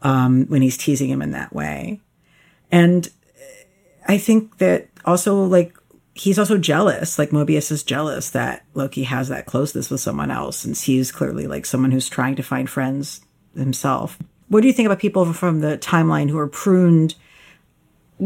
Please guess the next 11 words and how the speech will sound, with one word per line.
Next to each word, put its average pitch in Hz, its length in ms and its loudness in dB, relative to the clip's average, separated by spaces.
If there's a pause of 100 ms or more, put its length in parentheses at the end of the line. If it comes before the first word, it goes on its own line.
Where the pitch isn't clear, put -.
(120)
ending 190 300 6
up 165 160 2
in 165 80 6
that 147 160 0
void 147 580 4
rather 147 260 -2
than 139 160 -2
just 143 180 -6
being 143 280 -2
literally, 135 460 -4
like, - 260 -10